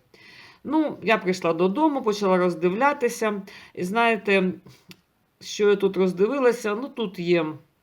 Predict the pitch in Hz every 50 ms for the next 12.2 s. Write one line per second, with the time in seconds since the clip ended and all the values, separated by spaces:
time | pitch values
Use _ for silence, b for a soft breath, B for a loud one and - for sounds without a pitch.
0 | _ _ _ _ _ _ _ _ _ _ _ _ _ _ _ _ _ _ _ _
1 | _ _ _ - 143 - - 160 151 147 143 b b b b b b b b b
2 | b b - 156 - 180 175 - 165 165 - - 165 156 156 151 190 220 226 233
3 | 247 262 277 285 285 - _ b b b b b b b b b _ - 180 233
4 | 262 277 294 302 302 302 294 269 240 202 208 220 254 277 262 240 226 - 208 196
5 | 220 240 233 240 226 - - 185 165 160 151 143 - - 135 - 135 131 - -
6 | - 131 123 - - _ _ _ _ - 139 156 185 185 208 226 - - 226 208
7 | 185 185 180 175 180 180 170 165 165 165 - 165 160 165 165 160 - 160 160 160
8 | 156 - - 175 160 147 143 143 - - _ _ _ _ - - - 165 156 151
9 | 147 139 131 110 101 - _ _ _ _ _ _ _ _ _ _ _ _ - _
10 | _ _ - - - - - _ - 180 190 226 277 320 311 - - 180 151 135
11 | 135 - B B B B B B B B B B - - 165 170 165 165 165 165
12 | 160 160 160